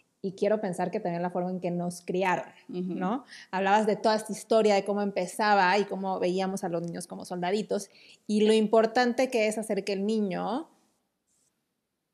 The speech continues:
Speaker 1: cree de alguna manera sus propios límites o reflexione sus propios límites. Siendo niña Montessori, que cien por ciento está orientada a ser así, a cuestionar, a indagar,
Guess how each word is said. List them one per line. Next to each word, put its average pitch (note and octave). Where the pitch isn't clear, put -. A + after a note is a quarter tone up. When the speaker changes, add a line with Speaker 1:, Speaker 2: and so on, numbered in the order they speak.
Speaker 1:
cree B3+
de A3
alguna F#3+
manera F3
sus F3+
propios F#3
límites E3+
o F#3
reflexione F3+
sus -
propios -
límites. -
Siendo C4+
niña A#3
Montessori, F#3
que G3
cien A3
por A3+
ciento G#3+
está G3+
orientada F3+
a F3
ser F#3+
así, F3
a F#3
cuestionar, F3
a F#3+
indagar, F#3